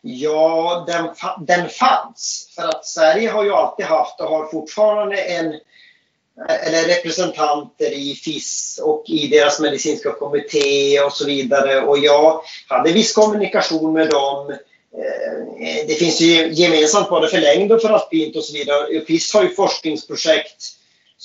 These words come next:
när det gäller skador och, eh,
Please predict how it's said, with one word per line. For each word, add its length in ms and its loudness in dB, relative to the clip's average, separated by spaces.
när 200 0
det 80 4
gäller 180 2
skador 1000 2
och, 300 -4
eh, 160 0